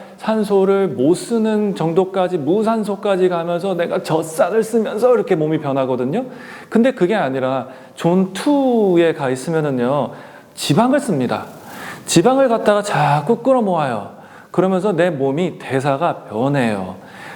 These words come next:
근육이 이제 미토콘드리아라고 있죠. 네, 우리 몸의 주 원료원을 만들어내는 공장인데요. 존 투 트레이닝을 하게 되면은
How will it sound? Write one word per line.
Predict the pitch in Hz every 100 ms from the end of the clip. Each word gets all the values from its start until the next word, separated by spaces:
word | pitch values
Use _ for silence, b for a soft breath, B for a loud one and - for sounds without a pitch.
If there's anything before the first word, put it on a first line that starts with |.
| B
근육이 | 170 214 262 175 143 151 113 - B B B B
이제 | 147 147 156 151 151 143 127 -
미토콘드리아라고 | 143 160 240 240 202 160 143 123 117 107 104
있죠. | - 113 110 190 202 -
네, | 123
우리 | 120 135
몸의 | 131 117 120 135 143 131
주 | 170 170
원료원을 | 127 175 226 185 131 175 139 -
만들어내는 | 120 120 151 202 190 120 120 165 139
공장인데요. | 117 131 156 185 147 107 113 139 82 B B B
존 | 170 185
투 | 185 226
트레이닝을 | 208 226 202 190 175
하게 | 196 196
되면은 | 151 131 156 147